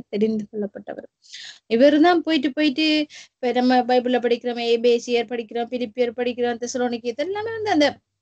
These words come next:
அவங்களோட இதுக்குள்ள வராது. இவங்கெல்லாம் புறஜாதியினர்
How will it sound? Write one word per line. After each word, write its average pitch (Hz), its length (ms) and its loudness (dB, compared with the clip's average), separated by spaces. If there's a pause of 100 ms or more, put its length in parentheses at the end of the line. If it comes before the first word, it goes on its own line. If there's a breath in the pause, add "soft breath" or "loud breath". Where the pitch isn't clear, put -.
அவங்களோட 285 360 4
இதுக்குள்ள 262 340 -2
வராது. 226 360 0 (360)
இவங்கெல்லாம் 277 440 -4
புறஜாதியினர் 254 600 0